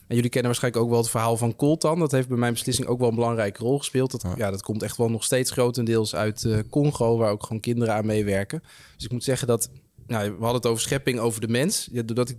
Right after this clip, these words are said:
Speaker 1: de mens hoog heb, wil ik niet bijdragen aan iets wat de mens naar beneden haalt. En
Speaker 2: Ja.
Speaker 1: daar is heel, ja, bij, bij, ja, dit soort grondstoffen is dat wel vaak het geval, eh.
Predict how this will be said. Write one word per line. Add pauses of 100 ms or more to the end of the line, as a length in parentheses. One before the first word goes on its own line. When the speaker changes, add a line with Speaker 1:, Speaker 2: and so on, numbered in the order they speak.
Speaker 1:
de
mens
hoog
heb, (120)
wil
ik
niet
bijdragen
aan
iets
wat
de
mens
naar
beneden
haalt.
En (400)
Speaker 2:
Ja.
Speaker 1:
daar
is
heel,
ja,
bij,
bij, (240)
ja,
dit
soort
grondstoffen
is
dat
wel
vaak
het
geval,
eh.